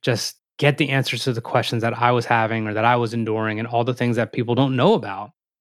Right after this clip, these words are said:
You know, again, like negotiations and sales and marketing and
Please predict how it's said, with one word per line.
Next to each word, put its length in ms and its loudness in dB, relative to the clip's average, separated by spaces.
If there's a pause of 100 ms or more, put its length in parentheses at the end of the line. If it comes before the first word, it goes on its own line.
(220)
You 120 -2
know, 200 0
again, 540 2
like 320 -8 (180)
negotiations 1120 2
and 160 -8
sales 600 0
and 160 -4
marketing 960 -2
and 260 -4